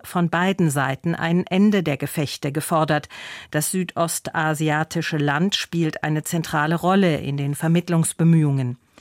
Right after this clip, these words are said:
Thailand und Kambodscha werfen sich gegenseitig vor, zivile Ziele angegriffen zu haben.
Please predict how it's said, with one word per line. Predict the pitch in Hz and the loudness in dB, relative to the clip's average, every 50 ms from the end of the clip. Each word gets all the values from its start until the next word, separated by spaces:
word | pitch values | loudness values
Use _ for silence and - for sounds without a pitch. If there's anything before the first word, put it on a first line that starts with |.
| - - - - - - - | -20 -20 -20 -20 -20 -14 -6
Thailand | - 175 170 180 196 214 233 233 | -4 0 2 2 2 2 2 2
und | - 214 208 | 0 -2 -2
Kambodscha | - 214 202 185 165 156 160 - 185 190 202 208 202 | 0 0 0 2 2 0 0 0 0 0 0 2 0
werfen | 190 175 180 - 202 190 | 0 0 0 0 -2 -2
sich | 165 180 - - | 0 -2 -4 -2
gegenseitig | - 208 208 214 185 143 147 147 143 - 165 156 - | -2 -2 0 0 0 0 0 -2 -2 -4 -6 -6 -6
vor, | - - 170 165 170 190 196 - | -4 -2 -2 0 0 -2 -4 -6
zivile | - - 208 190 175 214 226 226 202 165 147 | -4 -2 -2 0 0 0 0 0 0 -2 -2
Ziele | - - - 220 220 202 175 151 - - | -4 -6 -4 -2 -2 0 0 -2 -2 0
angegriffen | 175 175 185 175 156 143 - - 156 - - 175 165 | 0 0 2 0 0 -2 -2 -4 -4 -2 -2 -4 -4
zu | - - 170 143 156 | -2 -2 -2 0 0
haben. | 151 147 151 143 | 0 0 -2 -2